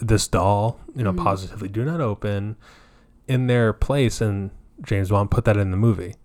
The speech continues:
Speaker 2: Mm-hmm.
Speaker 1: I don't know if they were planning on
Speaker 2: I feel like they were. I feel like
Speaker 1: Really?
Speaker 2: they, I feel like they wouldn't have made it such a, like, a big opener.
Speaker 1: Yeah, I thought it was just creepy in,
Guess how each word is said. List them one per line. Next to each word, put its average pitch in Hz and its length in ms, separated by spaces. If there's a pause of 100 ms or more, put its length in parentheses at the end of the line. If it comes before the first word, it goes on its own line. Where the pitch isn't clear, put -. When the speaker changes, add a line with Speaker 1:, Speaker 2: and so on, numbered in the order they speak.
Speaker 2:
Mm-hmm. 196 320
Speaker 1:
I 127 80
don't 170 220
know 123 340
if - 180
they 104 160
were 101 140
planning 101 480
on 87 360 (140)
Speaker 2:
I 233 100
feel 208 160
like 151 160
they 127 120
were. 143 240 (280)
I - 80
feel 107 120
like 135 120
Speaker 1:
Really? 196 200
Speaker 2:
they, - 60 (440)
I 208 140
feel 277 180
like 202 220
they 170 120
wouldn't 165 360
have 180 240
made 165 240
it - 160
such - 340
a, - 140 (160)
like, 175 160
a 175 60
big 160 360
opener. - 560 (840)
Speaker 1:
Yeah, 180 540 (240)
I 160 120
thought 175 160
it 147 60
was 120 100
just - 160
creepy 95 420
in, 98 100